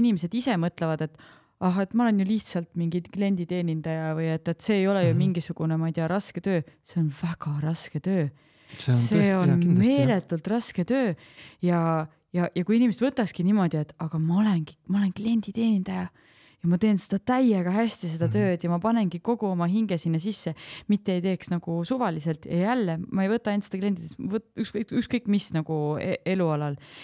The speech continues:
Speaker 1: Et sellist nagu võib-olla mõtestatust ongi üsna vähe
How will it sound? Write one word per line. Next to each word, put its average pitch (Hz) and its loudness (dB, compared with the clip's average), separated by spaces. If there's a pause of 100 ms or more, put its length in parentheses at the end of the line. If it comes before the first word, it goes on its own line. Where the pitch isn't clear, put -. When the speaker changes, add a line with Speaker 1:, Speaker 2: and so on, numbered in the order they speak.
(160)
Speaker 1:
Et 175 -4
sellist 185 0
nagu 165 -2 (380)
võib-olla 180 0
mõtestatust 202 -2
ongi 180 -2
üsna 196 -2
vähe 214 -4